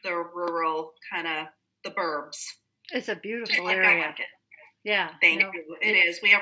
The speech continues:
Speaker 1: rolling hills. We have fall right now. We've got the leaves starting to turn.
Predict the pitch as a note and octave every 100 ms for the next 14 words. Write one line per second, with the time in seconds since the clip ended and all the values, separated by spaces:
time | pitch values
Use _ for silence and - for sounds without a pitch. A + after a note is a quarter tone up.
0 | G3 G#3+ A3 A3 G#3+ G#3+ F#3+ F#3+ F#3+ F#3+
1 | G#3 G3+ - - G#3+ G#3+ G#3+ A3 A#3+ G3+
2 | G#3+ G#3+ G#3+ G3 G3 G3 G3 G3 F#3+ F3+
3 | F#3 F#3 F3+ G3+ G3 - - F#3+ F#3 G3
4 | - - F#3+ F#3 F#3 F#3